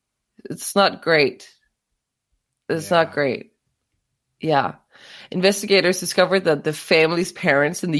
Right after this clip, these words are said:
Speaker 1: U S were not Jewish and were posting missionary material on social media. The man's late father was buried in a non-Jewish cemetery.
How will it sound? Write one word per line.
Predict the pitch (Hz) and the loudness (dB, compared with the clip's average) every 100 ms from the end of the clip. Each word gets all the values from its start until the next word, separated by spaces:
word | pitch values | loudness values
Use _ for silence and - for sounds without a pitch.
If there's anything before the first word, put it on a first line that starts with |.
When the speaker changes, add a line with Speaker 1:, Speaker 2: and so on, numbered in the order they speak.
| 151 151 | 0 4
Speaker 1:
U | |
S | 143 160 | 2 2
were | 143 | -4
not | 135 151 262 233 | 0 2 2 0
Jewish | 156 143 139 151 - | 0 2 2 0 -2
and | 147 143 | 0 2
were | 139 139 - | 0 0 -2
posting | 175 170 165 160 | -2 -2 0 0
missionary | 147 160 - 156 143 | 0 -2 0 0 2
material | 143 143 - 147 131 | 0 -2 0 0 2
on | 123 | -2
social | 131 117 - 123 | -6 -10 -8 -8
media. | 143 240 247 220 214 220 - - - | 2 4 6 6 4 0 -12 -20 -10
The | - | -4
man's | 139 143 170 170 165 165 - - - _ _ _ _ | 0 2 4 4 2 -2 -6 -10 -14 _ _ _ _
late | 160 160 156 - | 2 4 4 0
father | - 202 190 190 185 | 2 4 4 4 0
was | 170 156 | -2 -2
buried | 151 151 156 | 2 4 4
in | 151 135 | 2 0
a | |
non-Jewish | 135 135 135 131 120 - | 2 2 2 -2 -6 -6
cemetery. | - 247 254 254 214 196 190 185 185 | -2 2 2 -2 -2 0 2 2 0